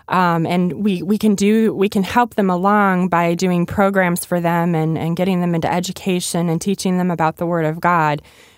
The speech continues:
But really, it's God who needs to, to move in their hearts. And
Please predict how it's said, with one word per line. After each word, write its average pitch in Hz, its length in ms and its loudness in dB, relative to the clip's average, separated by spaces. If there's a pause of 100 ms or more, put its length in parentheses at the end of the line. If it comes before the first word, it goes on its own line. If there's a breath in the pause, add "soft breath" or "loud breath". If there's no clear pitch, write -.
(120)
But 175 240 2
really, 196 300 2
it's 165 220 -2
God 175 260 0
who 180 120 -2
needs 170 320 -4
to, 151 340 -4
to - 140 -8
move 175 300 -2
in 160 100 -2
their 156 140 -2
hearts. 170 520 -2
And 151 280 -2